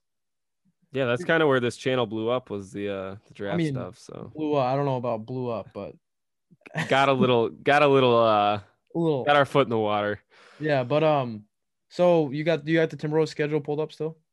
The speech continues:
Speaker 1: Yes, we
Speaker 2: So,
Speaker 1: have.
Speaker 2: yeah.
Speaker 1: So we play the Kings back to back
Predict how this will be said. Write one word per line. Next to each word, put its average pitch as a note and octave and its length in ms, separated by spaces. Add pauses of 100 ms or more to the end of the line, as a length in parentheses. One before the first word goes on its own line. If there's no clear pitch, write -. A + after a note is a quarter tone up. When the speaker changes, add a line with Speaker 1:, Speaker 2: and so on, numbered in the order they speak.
(2500)
Speaker 1:
Yes, A2+ 880
we A#2 200
Speaker 2:
So, B2 80
Speaker 1:
have. A2+ 640
Speaker 2:
yeah. - 120 (1160)
Speaker 1:
So A#2 200
we A#2 120
play D3+ 360
the C3+ 120
Kings D3+ 680
back B2+ 260
to A#2 80
back A#2 460